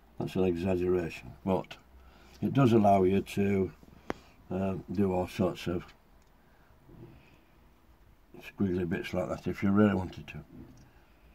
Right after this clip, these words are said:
So there, and it, equally it would go small, small as well, but nevertheless. So now we've got the pink out of the way, we now get the red, which is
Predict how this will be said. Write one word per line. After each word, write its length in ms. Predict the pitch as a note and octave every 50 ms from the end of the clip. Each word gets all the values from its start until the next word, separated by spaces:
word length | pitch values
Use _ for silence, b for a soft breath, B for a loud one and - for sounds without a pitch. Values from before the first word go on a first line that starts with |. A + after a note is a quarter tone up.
| -
So 60 | - -
there, 220 | B2+ D#3+ E3 D#3 - -
and 160 | - D3+ F3
it, 140 | F#3+ - - -
equally 400 | - F#3 G3 - - E3+ D#3+ -
it 60 | -
would 200 | - D#2+ E2 D#2
go 200 | D#2 F#2 E2 D2 - - -
small, 400 | - D2+ C2+ C#2+ G2 A2+ A#2 A2 - - - - - - - - - - - - - -
small 200 | - E2 - F2 E2
as 100 | D2+ -
well, 240 | B1+ C#2+ C#2 - - -
but 180 | - - - -
nevertheless. 340 | F#2+ E2+ D2+ D#2+ G2+ - - - B B B B B B B B
So 80 | - A2
now 160 | B2 C#3+ D3
we've 100 | C3+ G#2
got 120 | A2 -
the 60 | G2
pink 360 | - - A2 A2+ C3 C#3 - -
out 100 | - F2+
of 40 | E2 E2+
the 60 | E2+
way, 280 | F2 G2 G#2+ B2+ - - - - - _ - - _ b b b b b b b b b -
we 80 | -
now 140 | G2+ G2+ F#2+
get 140 | F2 E2 -
the 80 | F2+
red, 360 | F#2 G2+ B2 C3 G#2+ D#2+ D#2+ - - b b b b b b b b b b - - _ _ - _ _ _ - - _ - _ _ - - -
which 320 | - - - - - -
is 360 | F2 F2 G2 G2+ F#2 - -